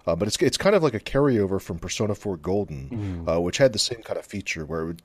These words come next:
Speaker 1: if you're connected to Wi-Fi, it would do the,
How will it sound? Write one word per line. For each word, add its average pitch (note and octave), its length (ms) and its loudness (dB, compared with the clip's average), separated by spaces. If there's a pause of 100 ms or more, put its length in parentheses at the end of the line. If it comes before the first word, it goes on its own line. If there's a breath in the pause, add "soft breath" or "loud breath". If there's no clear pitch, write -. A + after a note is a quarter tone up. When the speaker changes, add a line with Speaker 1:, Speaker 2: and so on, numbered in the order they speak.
Speaker 1:
if A2 180 -4
you're G2 120 -4
connected F#2+ 280 -8
to F2+ 80 -4
Wi-Fi, D#2+ 640 0 (400 loud breath)
it E2+ 140 -4
would F#2+ 160 -4
do G2+ 80 -4
the, F2 160 -6